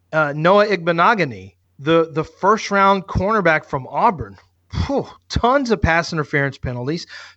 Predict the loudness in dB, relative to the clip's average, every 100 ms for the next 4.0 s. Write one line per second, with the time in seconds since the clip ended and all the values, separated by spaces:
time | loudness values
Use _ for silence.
0 | -6 2 2 4 0 0 0 0 0 -2
1 | -6 -10 -20 -6 -4 -2 2 2 2 2
2 | 2 2 0 0 2 2 2 -2 -6 -2
3 | 2 2 2 -2 0 -2 -2 -2 0 -2